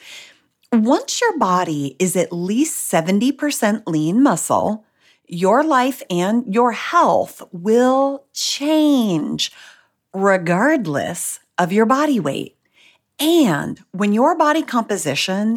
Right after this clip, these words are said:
is in a healthy range, your body weight doesn't matter at all.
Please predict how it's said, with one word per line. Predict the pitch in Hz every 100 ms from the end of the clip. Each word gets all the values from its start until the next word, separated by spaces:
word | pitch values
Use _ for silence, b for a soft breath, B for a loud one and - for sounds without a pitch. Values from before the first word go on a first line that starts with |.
| -
is | 175 170
in | 160
a |
healthy | 156 147 156 180 165
range, | 135 147 160 214 262 - b b b b b b
your | 311 311
body | 277 285 311 302
weight | 254 277 - -
doesn't | 233 233 262 254
matter | 214 226 277 269 156 - - _ _ _ _ _ -
at | 202 196
all. | 185 139 - -